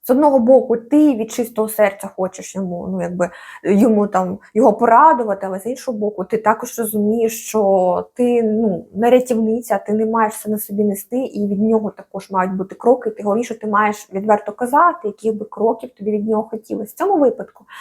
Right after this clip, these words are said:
з малесеньких кроків, я не знаю, починаючи від побачення раз на тиждень, раз на місяць, починаючи з того, що ти просто попросиш його:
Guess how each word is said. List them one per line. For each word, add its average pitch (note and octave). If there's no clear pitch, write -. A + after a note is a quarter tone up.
з -
малесеньких E4
кроків, B3+
я G3
не A3
знаю, G#3+
починаючи C4+
від A3+
побачення A#3
раз A3
на G#3+
тиждень, G#3+
раз G#3
на F#3+
місяць, A3+
починаючи B3+
з -
того, C4
що B3+
ти A3
просто B3+
попросиш B3+
його: A3